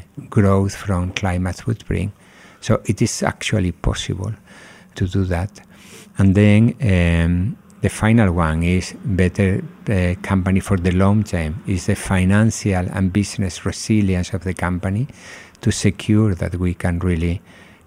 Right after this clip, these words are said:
create a healthy cost structure that is helping us to really power the investment that we do. Inca is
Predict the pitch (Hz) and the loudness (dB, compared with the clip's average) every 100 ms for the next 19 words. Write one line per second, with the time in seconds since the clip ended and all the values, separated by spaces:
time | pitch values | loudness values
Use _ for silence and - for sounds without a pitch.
0 | - 98 90 90 90 90 - 107 120 - | -6 2 4 4 4 0 0 2 0 0
1 | 98 - 92 101 - - 90 - - 87 | -4 -2 -4 -4 -6 -4 -4 -2 -2 -2
2 | 92 - - - - _ 95 92 87 95 | -4 -8 -20 -20 -20 _ 0 2 4 0
3 | - 101 104 - 85 82 85 - - 92 | 0 0 2 2 0 0 -2 -2 -4 -2
4 | 92 87 82 82 82 - - - _ - | 0 0 0 -2 -4 -14 -20 -20 _ -4
5 | 87 82 82 78 80 - _ - 87 85 | -2 0 0 0 -2 -10 _ -2 0 2
6 | 87 95 - 82 82 82 92 85 87 104 | 0 -2 -4 -4 -4 -2 -2 -2 -4 -6
7 | _ _ _ - - - - - 113 117 | _ _ _ -20 -20 -18 -8 0 2 2
8 | 131 85 82 87 - | 2 0 0 -2 -4